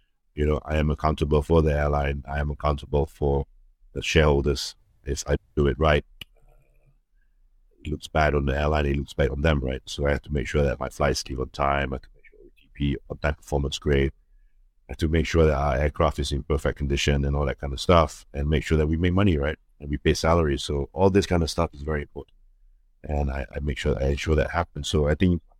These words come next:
in terms of the staff, you know, I hire people that, who are confident, who can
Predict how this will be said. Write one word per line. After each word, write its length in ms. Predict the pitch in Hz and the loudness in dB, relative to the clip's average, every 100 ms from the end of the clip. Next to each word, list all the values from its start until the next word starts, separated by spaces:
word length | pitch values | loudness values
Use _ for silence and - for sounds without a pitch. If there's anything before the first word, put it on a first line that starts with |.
| - | -16
in 60 | 78 | -2
terms 180 | 90 82 | 2 2
of 80 | |
the 160 | 80 71 - _ _ _ _ _ _ | 2 -2 -6 _ _ _ _ _ _
staff, 520 | - - 82 80 - | -4 2 4 4 -2
you 80 | - | -6
know, 120 | 78 | -4
I 180 | 76 80 | 0 0
hire 320 | 78 78 80 | 2 4 4
people 480 | 73 80 73 80 80 | 2 0 -2 2 2
that, 220 | 76 71 - _ _ _ _ _ - | 0 -4 -8 _ _ _ _ _ 2
who 100 | 95 | 4
are 100 | 90 | 4
confident, 520 | - 76 78 80 85 - _ _ _ _ _ _ | 2 -2 0 -2 -2 -12 _ _ _ _ _ _
who 100 | 80 | -10
can 180 | - | -10